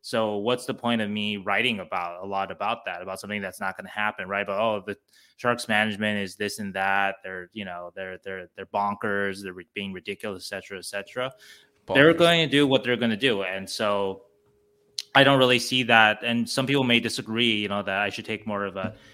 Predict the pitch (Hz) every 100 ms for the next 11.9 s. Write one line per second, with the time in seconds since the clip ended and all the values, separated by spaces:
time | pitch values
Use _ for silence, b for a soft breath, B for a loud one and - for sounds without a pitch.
0 | B 135 117 110 117 110 110 101 - 104
1 | 104 110 104 107 110 107 104 - 104 -
2 | 101 95 98 107 101 104 104 104 104 127
3 | 135 160 190 185 - 92 85 92 98 95
4 | 90 - b b _ 127 117 110 107 110
5 | 107 104 104 101 98 _ - 143 139 135
6 | 113 135 156 147 - 135 117 113 110 107
7 | - 101 110 110 101 92 92 101 101 95
8 | 95 98 98 104 _ _ _ _ 101 92
9 | 92 98 - _ _ - 98 92 98 _
10 | 104 - 113 107 104 95 110 107 101 104
11 | 101 - 104 95 104 104 101 101 95